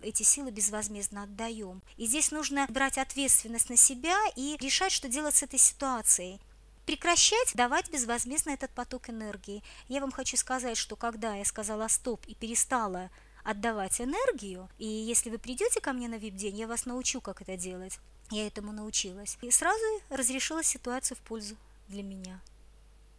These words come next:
Я даже сама не ожидала, я тогда поняла, насколько мы, женщины, обладаем колоссальной силой. В самом деле колоссальной силой, как созидательной, так и разрушительной.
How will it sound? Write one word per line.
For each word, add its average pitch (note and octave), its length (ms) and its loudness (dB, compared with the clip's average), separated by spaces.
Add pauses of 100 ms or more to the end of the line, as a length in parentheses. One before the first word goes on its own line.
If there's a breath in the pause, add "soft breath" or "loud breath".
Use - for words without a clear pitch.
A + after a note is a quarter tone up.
(140)
Я A3 160 -2
даже B3 200 0
сама C#4 320 4
не G#3+ 140 -4
ожидала, A3 460 0
я A3 180 -2
тогда G#3 280 -8
поняла, A3 560 -6
насколько G#3 920 -2
мы, C4 320 -8
женщины, G3+ 480 -6
обладаем G3 560 -10
колоссальной F#3+ 580 -12
силой. F#3+ 460 -8 (720)
В - 80 -6
самом A#3+ 280 0
деле G#3+ 200 -4
колоссальной A#3 640 0
силой, F#3+ 500 -2
как D4 420 -4
созидательной, G3+ 720 -2
так - 240 -12
и G#3 40 -10
разрушительной. F#3+ 840 -10